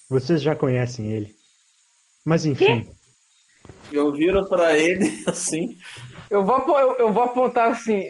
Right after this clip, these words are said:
Speaker 3: com, com o
Speaker 1: Não.
Speaker 3: braço, tipo, pro Hades. "É esse cara aqui?"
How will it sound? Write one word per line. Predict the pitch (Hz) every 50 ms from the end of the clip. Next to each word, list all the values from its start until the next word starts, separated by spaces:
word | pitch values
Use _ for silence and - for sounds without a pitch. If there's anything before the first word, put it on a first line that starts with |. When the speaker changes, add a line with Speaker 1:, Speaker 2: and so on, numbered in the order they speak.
| 185 185
Speaker 3:
com, | - - 196 202 190
com | - - 190
o | 190
Speaker 1:
Não. | - 131
Speaker 3:
braço, | - 185 185 196 208 - - 202 196 175 175 175
tipo, | - - 175 170 185
pro | - - 202 196 185
Hades. | 170 170 165 156 143 151 156 - - _ - -
"É | - 165 170 175
esse | 165 - - 156
cara | - 175 156 156
aqui?" | 156 - 233 302 285